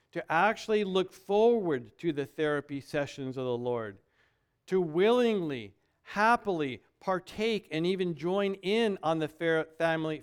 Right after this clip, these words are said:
family therapy sessions that occur when this family is together. This is why coming together under the common preached word of God is important, why you need to be here, because we are all being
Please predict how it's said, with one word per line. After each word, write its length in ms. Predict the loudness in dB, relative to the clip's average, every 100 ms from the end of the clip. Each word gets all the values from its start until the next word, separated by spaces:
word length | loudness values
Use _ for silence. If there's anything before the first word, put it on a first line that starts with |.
| -4
family 380 | -2 0 -2
therapy 480 | -4 0 0 0 -2
sessions 500 | -6 -2 -2 -2 -6
that 100 | -6
occur 440 | -6 -6 -2 -2 -4 _
when 340 | -6 0 2 4
this 200 | 2 2
family 540 | -4 -2 0 -2 -2
is 200 | -4 -6
together. 640 | -6 -4 2 2 0 -6 -12 _ _ _ _ _ _ _ _ _ _ _ _ -12
This 320 | 0 2 2
is 140 | -4
why 640 | -4 0 4 4 4 0 -4
coming 280 | -4 -2 -2
together 600 | -2 -2 0 0 0 -6 -10 _ -6
under 260 | -2 -2
the 180 | -2 -4 -6
common 580 | -12 -2 0 2 0 -4
preached 520 | -6 -4 -4 -4 -12
word 380 | -6 0 2 2
of 180 | -2 -2
God 480 | 0 2 4 2 0
is 200 | -6 -6
important, 640 | -8 -6 -2 -2 -4 -14 _ _ _ _
why 320 | -4 0 4 2
you 200 | 0 -2
need 220 | -2 -4
to 80 | -6
be 320 | -4 -4 -4
here, 340 | -4 -6 -6 -12 _ -8
because 220 | -4 -2
we 160 | 0
are 120 | 2 2
all 500 | 2 4 6 4 2
being 680 | -2 -2 0 0 -2 -4